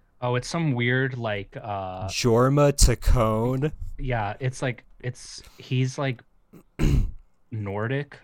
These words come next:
Speaker 1: or something. He's, like, from somewhere else. He's not from the U S.
Speaker 2: Let me see. Let me click his,
Speaker 1: Originally,
Speaker 2: let me
Speaker 1: I
Speaker 2: click it,
Speaker 1: think.
Speaker 2: see what I M D B says.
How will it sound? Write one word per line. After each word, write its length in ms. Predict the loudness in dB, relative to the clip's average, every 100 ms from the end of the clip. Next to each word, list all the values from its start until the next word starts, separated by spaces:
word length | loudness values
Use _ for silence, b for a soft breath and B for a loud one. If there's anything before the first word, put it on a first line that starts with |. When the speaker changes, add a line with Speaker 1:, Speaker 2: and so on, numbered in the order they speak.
| _ _
Speaker 1:
or 100 | -10
something. 300 | -8 -10 -8
He's, 160 | -8 -6
like, 140 | -8
from 160 | -6 -6
somewhere 320 | -4 -4 -2
else. 180 | -4 -8
He's 120 | -10
not 140 | -10
from 120 | -8 -8
the 100 | -6
U 140 | -8
S. 320 | -10 -12 -18 _ _
Speaker 2:
Let 80 | -10
me 60 | -10
see. 220 | -8 -8
Let 80 | -8
me 80 |
click 240 | -4 -4 -4
his, 80 | -4
Speaker 1:
Originally, 200 | -6 -6
Speaker 2:
let 80 |
me 60 | -6
Speaker 1:
I 80 | -6
Speaker 2:
click 120 | -6
it, 60 | -6
Speaker 1:
think. 140 | -8
Speaker 2:
see 120 | -8
what 80 | -6
I 80 | -6
M 120 | -8
D 120 | -8 -10
B 160 | -10
says. 480 | -10 -10 -10 -10 -16